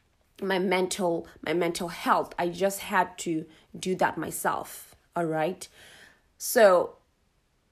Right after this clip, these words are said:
one of the most important aspects of becoming a strong woman is not to rely on someone else to come along and rescue you.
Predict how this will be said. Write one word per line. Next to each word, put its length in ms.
one 560
of 200
the 100
most 920
important 680
aspects 560
of 160
becoming 480
a 60
strong 400
woman 360
is 380
not 380
to 160
rely 720
on 120
someone 480
else 280
to 100
come 300
along 340
and 180
rescue 380
you. 300